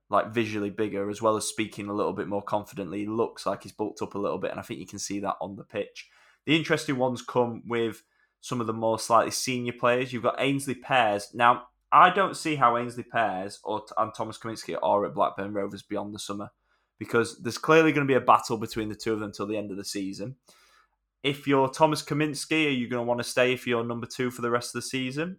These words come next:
That'll be interesting. If you're Ainsley Pears, your contract's up in twenty twenty-four.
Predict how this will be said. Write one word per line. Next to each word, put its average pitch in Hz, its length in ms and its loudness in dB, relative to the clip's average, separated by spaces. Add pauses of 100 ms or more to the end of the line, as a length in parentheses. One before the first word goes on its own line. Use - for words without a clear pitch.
(140)
That'll 101 240 2
be 110 140 -4
interesting. 110 560 -6 (320)
If 139 180 -6
you're 131 100 2
Ainsley 135 300 2
Pears, 123 480 2
your 117 100 -8
contract's 131 460 0
up 113 120 -10
in 110 60 -10
twenty 113 280 -6
twenty-four. 107 760 -2